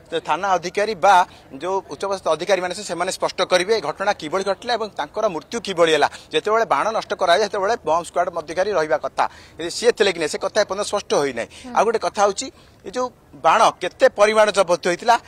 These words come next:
Speaker 1: ଏବେ କେବେଠୁ ରହିଥିଲା ଏବଂ ଏ ବାଣକୁ ଡିସପୋଜାଲ କରିବା ପାଇଁ,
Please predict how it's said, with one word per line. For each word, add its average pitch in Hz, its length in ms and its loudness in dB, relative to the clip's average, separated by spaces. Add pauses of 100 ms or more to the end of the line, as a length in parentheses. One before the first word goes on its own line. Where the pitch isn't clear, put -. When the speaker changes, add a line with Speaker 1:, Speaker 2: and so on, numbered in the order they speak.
(120)
Speaker 1:
ଏବେ 156 100 -8 (100)
କେବେଠୁ 170 320 0
ରହିଥିଲା 226 360 4 (340)
ଏବଂ 202 180 4 (220)
ଏ 180 120 -4
ବାଣକୁ 190 400 0 (380)
ଡିସପୋଜାଲ 196 480 -2
କରିବା 202 300 0
ପାଇଁ, 233 220 -2